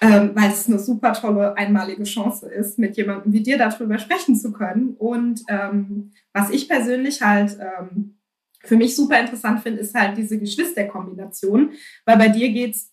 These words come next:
häufig dann um ein Kind oder eine Situation, was natürlich ein viel breiteres Band anspricht. Aber für mich war's jetzt total cool zu sagen, "Oh, da kannst du mal Fragen stellen, die jetzt diesen, auch mit dem kurzen Abstand bei meinen Kindern, ähm, da kannst du jetzt mal Fragen stellen."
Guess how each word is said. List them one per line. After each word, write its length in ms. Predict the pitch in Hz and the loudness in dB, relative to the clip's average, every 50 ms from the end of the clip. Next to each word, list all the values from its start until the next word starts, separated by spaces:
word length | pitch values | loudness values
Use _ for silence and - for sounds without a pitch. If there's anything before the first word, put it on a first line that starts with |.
| _ _ - | _ _ -2
häufig 320 | 214 220 220 220 254 - | 0 2 2 2 2 0
dann 160 | - 214 220 | 0 0 4
um 120 | 214 208 208 | 4 4 4
ein 280 | 185 185 185 208 277 | 4 2 2 4 4
Kind 320 | 294 294 320 320 320 - - | 4 2 0 -2 -4 -4 -2
oder 220 | 220 220 185 - | 0 2 2 2
eine 260 | - 196 220 285 311 | 2 4 4 4 2
Situation, 840 | 294 302 294 285 302 277 269 269 - - 294 285 302 302 302 262 196 | 2 -2 -6 -6 -6 -6 -6 -6 -6 -6 -4 -2 0 0 0 0 2
was 160 | 214 220 214 | 0 0 2
natürlich 400 | 254 226 220 - 247 247 214 - | 0 -2 -2 -4 -4 -6 -6 -6
ein 160 | 220 208 202 | -6 -6 -6
viel 280 | 208 - - 254 240 226 | -6 -4 -2 0 -2 -2
breiteres 500 | - - 208 220 214 220 202 208 202 - | 0 0 0 0 0 0 -2 -4 -4 -2
Band 340 | - 180 233 381 - - - | -2 0 0 0 -2 -4 -8
anspricht. 680 | - - 208 208 - - - 220 285 381 - - _ _ _ _ _ _ _ _ _ - | -4 -2 -2 -2 -2 -2 -4 -4 -4 -4 -4 -8 _ _ _ _ _ _ _ _ _ 2
Aber 280 | 226 226 220 220 226 | 4 6 6 6 4
für 120 | 226 233 220 | 4 4 6
mich 300 | 226 285 392 - - 285 | 8 8 8 6 4 0
war's 180 | 294 294 - | -2 -2 0
jetzt 240 | 285 262 - - - | -2 -4 -6 -6 -8
total 320 | 277 220 - 269 269 294 - - | -10 -2 2 2 2 2 4 4
cool 100 | 294 285 | 4 4
zu 100 | - 240 | 4 0
sagen, 240 | 214 226 226 220 214 | -2 -2 -2 -2 0
"Oh, 40 | 220 | 0
da 120 | 214 208 | 2 0
kannst 320 | 214 - 285 285 370 - 311 | 0 0 0 0 0 0 0
du 20 | |
mal 160 | 269 233 214 | 0 2 0
Fragen 400 | 214 - - 202 208 - 302 339 | 0 -2 -2 0 0 2 2 0
stellen, 320 | 339 - - 254 262 277 254 | -4 -4 -4 -4 0 2 2
die 80 | 240 | 2
jetzt 380 | 233 214 208 202 - - - - | 4 2 2 0 -2 -8 -4 -2
diesen, 400 | 247 214 214 233 233 208 202 - | -2 -2 0 -2 -4 -4 -6 -6
auch 200 | - 214 226 220 | -4 -4 -2 0
mit 120 | 240 240 214 | 0 2 2
dem 140 | 233 226 214 | 0 -2 -2
kurzen 380 | - 269 254 254 - - 214 | -2 -2 -2 -2 -4 -6 -4
Abstand 440 | 202 269 294 - - - 202 208 208 | -4 -4 -6 -6 -4 2 4 4 4
bei 140 | 208 185 180 | 4 0 -6
meinen 240 | 180 196 202 208 220 | -8 -4 -2 -2 -2
Kindern, 460 | 220 240 220 208 208 240 294 294 - _ _ _ _ _ _ _ - | -2 -2 -2 -2 0 -2 -4 -4 -6 _ _ _ _ _ _ _ 2
ähm, 760 | 214 226 226 226 233 233 226 233 214 208 190 - - - - | 4 6 6 6 6 4 4 2 -2 -4 -4 -8 -12 -16 -8
da 140 | - 220 226 | -2 -2 -2
kannst 240 | 240 - 269 262 - | 0 2 2 4 4
du 60 | 277 | 2
jetzt 100 | - - | 0 0
mal 140 | 262 240 233 | -2 -4 -4
Fragen 320 | - - 202 190 185 180 | -2 -2 0 0 0 -2
stellen." 480 | 180 - - - - - - 208 - - | -6 -10 -10 -10 -12 -12 -12 -14 -14 -16